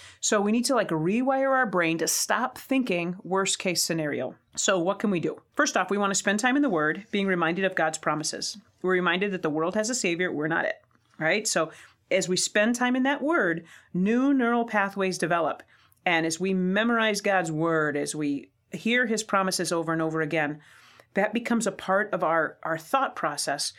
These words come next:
which then gets wired in with our beliefs. Number two, think peace-filled thoughts over and over again. Memorize His promises. Write His promises and your blessings in a gratitude journal. Look for the gir-, good in the world.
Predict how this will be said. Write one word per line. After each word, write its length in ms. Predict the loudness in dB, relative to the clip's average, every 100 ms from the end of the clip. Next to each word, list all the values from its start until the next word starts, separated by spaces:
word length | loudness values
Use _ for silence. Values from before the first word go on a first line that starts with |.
| -18 _
which 220 | -4 -2
then 200 | 0 0
gets 240 | 0 -2 -2
wired 240 | 0 0
in 120 | 0
with 140 | -2 -2
our 120 | -2
beliefs. 500 | -2 -4 -4 -6 -6 -12 _ -20 -20 -20 -2
Number 200 | 2 2
two, 340 | 2 0 -2 -10 _
think 500 | -8 0 0 0 -6
peace-filled 720 | -2 0 0 -2 0 0 0 0
thoughts 340 | 0 0 -2
over 220 | -2 0 0
and 100 | 0
over 220 | -2 -2
again. 380 | -2 -4 -6 -12 _ _ _ _
Memorize 480 | 0 2 2 2 0
His 120 | -2
promises. 560 | -2 -2 -2 -4 -6 -8 0
Write 220 | 2 2
His 100 | 0
promises 500 | 0 0 2 0 0
and 100 | 0
your 100 | 0
blessings 380 | -2 -2 -2 -2
in 80 | -2
a 40 |
gratitude 440 | -2 -2 -2 -4
journal. 280 | -6 -6 -10 -14 -16 -4
Look 280 | -2 -2 0
for 160 | 0
the 80 | 0
gir-, 320 | 2 0 0 -2
good 180 | -2
in 100 | 0
the 80 | 0
world. 320 | -2 -2 -4